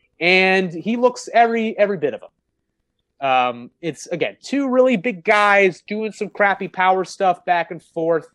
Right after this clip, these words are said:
Uh, Mabel takes over for a while, hits a side slam in the ring, then just kinda drops his big ass on, on Kevin Nash's back. He goes for the seated senton, but he misses.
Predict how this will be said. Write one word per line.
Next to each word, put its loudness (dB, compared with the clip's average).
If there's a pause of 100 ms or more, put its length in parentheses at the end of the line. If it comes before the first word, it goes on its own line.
(960)
Uh, -8
Mabel -2
takes -4
over 2
for -2
a 2
while, 4 (260)
hits -12
a -14
side 2
slam 0
in -4
the -4
ring, 2 (540)
then 2
just -14
kinda 0
drops -2
his 0
big -4
ass 0
on, 0
on -6
Kevin -2
Nash's -2
back. 0 (460)
He -4
goes 6
for -14
the -6
seated -4
senton, -2
but -10
he -16
misses. -4